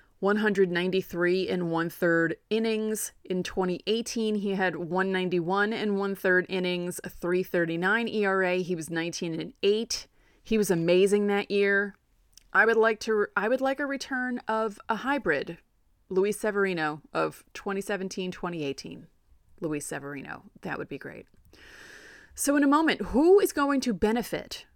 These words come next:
from the shift ban?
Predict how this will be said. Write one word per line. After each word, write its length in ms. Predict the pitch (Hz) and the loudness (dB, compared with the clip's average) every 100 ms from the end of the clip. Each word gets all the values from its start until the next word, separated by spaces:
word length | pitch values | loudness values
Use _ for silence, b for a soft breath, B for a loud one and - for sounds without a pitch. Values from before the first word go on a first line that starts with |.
| _ - | _ -20
from 480 | - 208 196 185 185 - _ _ - | -4 2 4 4 0 -6 _ _ -8
the 160 | 170 | -4
shift 680 | 185 - 196 - - - - - _ _ - - - _ _ _ _ _ _ _ _ _ _ _ _ _ | -2 0 -2 -4 -12 -16 -16 -20 _ _ -20 -20 -20 _ _ _ _ _ _ _ _ _ _ _ _ _
ban? 460 | 160 139 156 147 | -10 -8 -12 -18